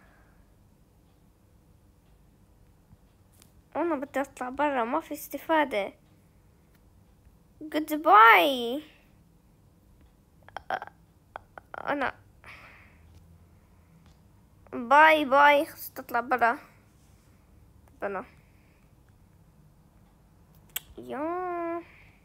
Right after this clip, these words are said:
تطلع برا، تطلع برا، تطلع برا، تطلع برا. طلعوني جايز، بليز طلعوني. نسيت، بدي حدا يكون موجود يطلعني هو. استغفر الله.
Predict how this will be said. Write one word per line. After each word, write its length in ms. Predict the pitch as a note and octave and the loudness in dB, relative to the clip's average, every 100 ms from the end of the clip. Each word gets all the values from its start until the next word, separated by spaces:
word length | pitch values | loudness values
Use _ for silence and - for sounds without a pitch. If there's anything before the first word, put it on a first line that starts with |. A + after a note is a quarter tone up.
| - _ _ - - - - - - _ - | -20 _ _ -20 -20 -20 -20 -20 -20 _ -14
تطلع 280 | D#4+ E4 D#4 | -10 -4 -2
برا، 260 | E4 E4 | 0 0
تطلع 300 | D#4+ - D#4+ | 0 -4 -2
برا، 220 | D#4 E4+ | 2 2
تطلع 240 | E4 - D4+ | 0 -4 -8
برا، 280 | D4+ D4+ D4 | -4 -2 -4
تطلع 260 | - C#4+ | -4 -6
برا. 240 | C#4+ C#4 C#4+ | -4 -6 -4
طلعوني 500 | D4+ D4+ E4 D#4 C#4+ | -4 -2 0 -2 0
جايز، 340 | C#4+ C#4+ C#4+ | -2 -2 -8
بليز 320 | - D#4 D4+ | -8 -8 -6
طلعوني. 600 | D4 C#4+ C#4+ D4 D4 D#4+ - - - - - - - - - E4 | -4 -2 -2 -2 -2 -4 -8 -20 -20 -20 -20 -20 -20 -20 -8 -8
نسيت، 880 | G#4+ - C5 E5 G5+ E5+ A#4 G#4+ | -6 -8 -6 -4 -2 0 0 0
بدي 240 | F4+ F#4+ A4+ | -6 -2 2
حدا 240 | D5 C#5+ B4+ | 4 6 6
يكون 180 | - C#5 C#5 | 8 8 8
موجود 560 | A#4+ G4+ A#4 B4 A4 G4+ | 6 10 12 12 12 10
يطلعني 800 | G4+ F#4+ G#4 G#4 C5 A#4 G#4 | 8 6 8 8 10 10 10
هو. 800 | F#4+ G#4+ C#5 C5 A#4 E4+ F#3 - - - - - - - - - - - - - - - - - - - - - - - - - - _ - - - - - - - - - | 8 8 6 8 8 10 6 2 -6 -18 -20 -20 -20 -20 -20 -20 -20 -20 -20 -20 -20 -20 -20 -20 -20 -20 -20 -20 -20 -20 -20 -20 -20 _ -20 -20 -20 -20 -20 -20 -20 -20 -20
استغفر 520 | - - - - D#4 | -20 -20 -20 -8 -6
الله. 520 | D#4+ E4+ F4 F4 | -4 -4 -4 -6